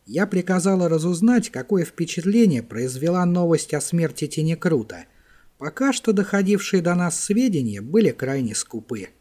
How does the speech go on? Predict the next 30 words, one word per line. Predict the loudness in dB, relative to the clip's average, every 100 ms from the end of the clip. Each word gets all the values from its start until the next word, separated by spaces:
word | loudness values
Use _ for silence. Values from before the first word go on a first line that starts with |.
| _ _ _ _ _
Перед | -8 -4 -2
тем, | 6 6 6
как | 0 0
я, | 2 4 4
Рам | 2 2 0
и |
Нараян | 0 0 2 2 2
отправились | -2 -2 -2 0 0 -2 -2
на | 0
север, | 0 0 2 2 0 -12 _ _ _ -20 _
ночью | 2 2 2 0 -2
ещё | 0 0 0
шестьсот | 0 -4 0 -2 0
человек | -4 0 2 2 0
из | -4
войска | 2 2 2 -4
Магабы | -4 -2 0 2 2 0 -10 _
вплавь | -20 -4 2 2 2 0
или | -2
на | -2 -4
плотах | -4 -6 0 0 0 -4
покинули | -10 -4 0 0 -2
Даджагор. | -4 -8 -6 -6 -4 -4 -6 -12 _ _ _ _
Я | -6 0
распорядилась, | 0 0 0 0 2 4 2
чтобы | 0 -4 -2 2
их | 2 0
приняли | 0 2 2 2
как | 0 -2 -2
героев – | 0 4 4 4 -4